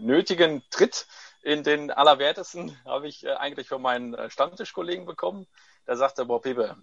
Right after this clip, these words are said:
wenn du das jetzt nicht machst, ne, dann, äh, müssen wir beide aber so ein richtig ernstes Wort drüber reden.“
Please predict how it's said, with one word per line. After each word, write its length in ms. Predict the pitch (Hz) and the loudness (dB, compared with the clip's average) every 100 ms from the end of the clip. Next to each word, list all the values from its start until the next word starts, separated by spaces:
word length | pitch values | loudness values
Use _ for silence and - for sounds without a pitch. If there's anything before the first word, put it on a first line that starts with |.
| _ | _
wenn 200 | - 120 | -4 -2
du 80 | 131 | 0
das 200 | 175 165 | 2 0
jetzt 260 | 185 - - | -2 -6 -12
nicht 180 | 196 | -10
machst, 340 | 175 156 - - | -2 -2 -2 -10
ne, 260 | 107 123 - _ _ _ _ | -6 -6 -8 _ _ _ _
dann, 260 | 117 139 151 | -4 -2 -4
äh, 480 | 143 139 143 139 135 _ - - | -2 0 0 -2 -4 _ -20 -8
müssen 340 | 135 139 135 | -4 -4 -2
wir 140 | 147 165 | -2 6
beide 300 | 139 147 143 | 8 8 4
aber 140 | 139 | 2
so 80 | 127 | 0
ein 60 | 131 | -4
richtig 400 | 156 - 123 - | -8 -12 -14 2
ernstes 380 | 135 135 120 - | 4 4 -2 0
Wort 220 | 135 139 | 0 0
drüber 220 | 110 104 | -8 -10
reden.“ 300 | 110 117 160 | -8 -8 -10